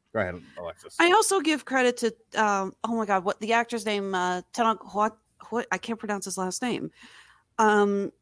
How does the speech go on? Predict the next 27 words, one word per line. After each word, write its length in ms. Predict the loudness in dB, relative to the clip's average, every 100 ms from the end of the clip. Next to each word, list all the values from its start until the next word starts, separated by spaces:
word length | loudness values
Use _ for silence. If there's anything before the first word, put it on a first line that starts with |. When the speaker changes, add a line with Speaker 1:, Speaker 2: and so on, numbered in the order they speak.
| -8
Speaker 2:
he's 200 | -2 4
a 60 |
Mexican 440 | 6 4 2 2 2
actor. 220 | 2 4
I 60 | 2
think 360 | 2 0 -4 0
this 240 | 2 2 2
is, 320 | 4 4 2
if 180 | 0 4
not 260 | 4 4
his 180 | 4 0
fir-, 200 | 0 -2 0 -6 2
this, 340 | 4 4 -4 -4
his 160 | 0 0
first 240 | 0 -2 -2
English 640 | 0 2 0 -2 -8 -12 _ -2
role. 400 | 2 2 0 -4 _ _ _ -6
It's 160 | 2
definitely 360 | 6 6 6 2
his 120 | 2
Speaker 1:
Mm-hmm. 60 | 4
Speaker 2:
first 360 | 4 4 -2 -6
major 480 | 2 4 4 2 2
released 520 | 2 2 2 0 -2
English 400 | -2 0 0 -2
role. 300 | -2 -4 -6 -12 _ _ _ _ _ _ _ 0
And 300 | 4 4